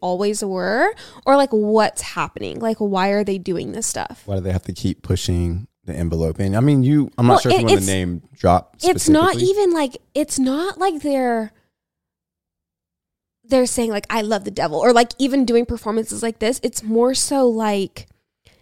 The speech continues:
Speaker 1: doing things to their appearance that's very weird,
Speaker 2: Mm-hmm.
Speaker 1: wearing really strange things. Like, I don't know. I'm like, "Why are you doing that?" <laughs>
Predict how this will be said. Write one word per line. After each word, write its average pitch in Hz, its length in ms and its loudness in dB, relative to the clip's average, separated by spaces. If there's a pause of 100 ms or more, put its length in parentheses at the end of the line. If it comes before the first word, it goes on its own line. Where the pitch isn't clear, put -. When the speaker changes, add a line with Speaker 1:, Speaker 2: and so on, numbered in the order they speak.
(180)
Speaker 1:
doing 262 280 4
things 254 280 2
to 247 120 -2
their 214 200 2
appearance 247 760 -2
that's 247 240 -4
very 233 300 4
weird, 220 460 0 (200)
Speaker 2:
Mm-hmm. - 220 -14
Speaker 1:
wearing 233 580 2
really 226 260 0
strange 233 720 -2
things. 233 640 -2
Like, 208 440 -6 (1040)
I 247 60 -8
don't 311 180 0
know. 240 300 2
I'm 247 140 0
like, 254 160 0
"Why 233 100 -4
are 269 100 2
you 349 140 2
doing 311 380 -4
that?" - 240 -14 (320)
<laughs> 359 80 2